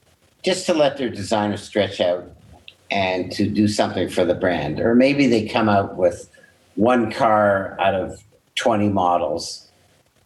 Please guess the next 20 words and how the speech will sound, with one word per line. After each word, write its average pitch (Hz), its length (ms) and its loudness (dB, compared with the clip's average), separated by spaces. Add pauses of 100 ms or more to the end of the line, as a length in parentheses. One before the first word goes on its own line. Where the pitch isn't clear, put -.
(480)
that 95 300 0
is 92 240 -2
really 110 300 4
cool. 90 460 -2 (1300)
And 185 140 2
I'd - 240 2
say 160 200 2
everybody, 143 480 2
Kia, 110 420 4
all 95 280 4
of 90 60 -4
them 85 200 -2
do 139 180 4
that. - 380 -4 (1000)
And 127 220 2
it's - 400 -6
questionable 143 840 0
whether 113 320 2
that, 104 280 0
that, 104 300 0